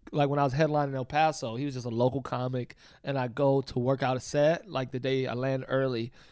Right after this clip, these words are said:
So I'm in a mic, somebody introduces me, and he goes, "Yeah, yeah, what's up, man?" Or whatever. Just, I was like, "Okay, cool."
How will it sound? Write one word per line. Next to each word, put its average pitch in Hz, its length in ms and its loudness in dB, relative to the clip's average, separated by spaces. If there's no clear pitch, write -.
So - 120 -4
I'm 147 60 0
in 135 60 -2
a 135 40 -4
mic, 139 280 2
somebody 143 240 -2
introduces 131 560 -4
me, 117 300 -8
and 127 80 -6
he 139 60 -2
goes, 131 180 0
"Yeah, 151 100 2
yeah, 143 160 4
what's 147 200 -4
up, 131 120 -2
man?" 127 240 -6
Or - 100 -2
whatever. 156 300 6
Just, 139 200 -6
I 170 140 0
was 196 100 4
like, 165 140 0
"Okay, 147 320 -10
cool." 139 300 -8